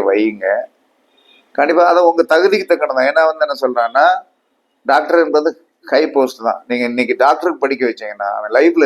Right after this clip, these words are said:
செட்டில் ஆகுறதுக்கு பத்து வருஷத்துக்கு மேல ஆகி போயிடும். ரெண்டாயிரத்தி பதினஞ்சுல படிக்க போய் வந்து என்ன சொன்னா, நான் ரெண்டாயிரத்தி இருபத்தி அஞ்சுல வந்து ஒரு குழந்தை முடிச்சு வருது, இன்னும் கல்யாணம் பண்ண முடியல. ஏன்னா கல்யாணம் பண்ணோம்னா வந்து என்ன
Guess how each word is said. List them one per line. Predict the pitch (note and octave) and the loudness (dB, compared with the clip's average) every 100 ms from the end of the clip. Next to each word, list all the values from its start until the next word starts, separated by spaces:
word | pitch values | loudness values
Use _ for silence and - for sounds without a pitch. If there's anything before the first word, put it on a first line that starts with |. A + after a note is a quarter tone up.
| B2+ | 0
செட்டில் | B2+ C#3+ C3+ | 0 2 2
ஆகுறதுக்கு | A#2 A2 A2+ B2 A2 | 2 -4 -10 -2 0
பத்து | A2 - D3+ B2+ | 0 -4 0 2
வருஷத்துக்கு | A2 C#3+ C3 A2+ G#2+ | 0 -2 -4 -4 -4
மேல | G#2+ | -4
ஆகி | G#2+ - | -8 -10
போயிடும். | F#2 _ _ _ _ _ _ _ _ _ _ _ _ _ _ _ - _ A#2+ | -14 _ _ _ _ _ _ _ _ _ _ _ _ _ _ _ -20 _ 0
ரெண்டாயிரத்தி | D3 D#3 D3 C#3 C3+ | 2 2 2 -2 0
பதினஞ்சுல | C3+ C#3+ C#3 B2+ B2 | 0 0 -2 -2 -2
படிக்க | C3 C3+ C3 | -2 -2 -2
போய் | C3+ C#3+ | 2 2
வந்து | C3 C3 | 2 -2
என்ன | C3 D3 | -4 -2
சொன்னா, | D3+ | 0
நான் | C#3 B2+ | 2 2
ரெண்டாயிரத்தி | B2+ C#3 C#3+ C#3 B2+ B2+ B2+ | 2 4 4 2 0 2 4
இருபத்தி | D3 C#3+ C3+ A#2+ | 4 2 2 0
அஞ்சுல | B2+ C#3 C#3 C3 | 2 0 2 0
வந்து | C#3 D3+ | 2 2
ஒரு | B2+ A2+ | 2 2
குழந்தை | B2+ C3 B2+ A#2+ | 0 2 0 -2
முடிச்சு | B2 A#2+ | -2 0
வருது, | A#2+ | 0
இன்னும் | A#2+ B2 | 0 2
கல்யாணம் | A#2 B2 A#2+ A#2 | 4 4 0 -6
பண்ண | A#2 A2+ | -6 -8
முடியல. | A2+ A2+ G2+ - _ _ _ _ | -6 -4 -6 -10 _ _ _ _
ஏன்னா | D#3 F3 F#3+ G3 | 2 4 4 4
கல்யாணம் | E3 F3 D3+ | 4 2 0
பண்ணோம்னா | C#3 C#3+ D3 C#3+ C#3 | -2 -2 -4 -2 -4
வந்து | C3+ | -4
என்ன | C3 | -8